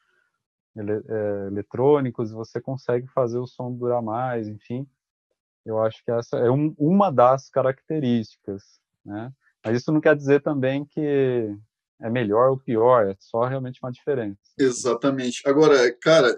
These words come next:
Speaker 2: eu jamais ia imaginar que você ia falar isso, assim, eu achei que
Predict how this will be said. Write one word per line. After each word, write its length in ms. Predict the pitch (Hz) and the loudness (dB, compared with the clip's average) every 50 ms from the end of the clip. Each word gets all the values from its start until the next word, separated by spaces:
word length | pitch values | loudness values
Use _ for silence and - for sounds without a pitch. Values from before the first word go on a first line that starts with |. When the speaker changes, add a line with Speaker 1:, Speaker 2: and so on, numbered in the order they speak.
| - | 4
Speaker 2:
eu 180 | 123 143 147 139 139 | 4 4 4 4 0
jamais 580 | 135 - 156 160 156 143 156 165 185 165 165 | 2 2 4 4 4 2 2 2 0 0 -2
ia 80 | 170 170 | -6 -2
imaginar 320 | 165 156 156 151 147 143 | 0 2 2 2 2 0
que 60 | 147 - | 0 2
você 100 | - 143 | 4 2
ia 60 | 139 | 2
falar 260 | - - 127 139 - 135 | 4 2 2 2 2 2
isso, 140 | 135 - | 0 -2
assim, 380 | 160 - - - - - 139 135 | -6 -10 -8 -8 -6 -4 -2 0
eu 80 | 139 135 | 0 0
achei 280 | 139 - - - 147 147 | -2 0 2 2 2 2
que 280 | - - 160 156 151 | 2 4 6 8 8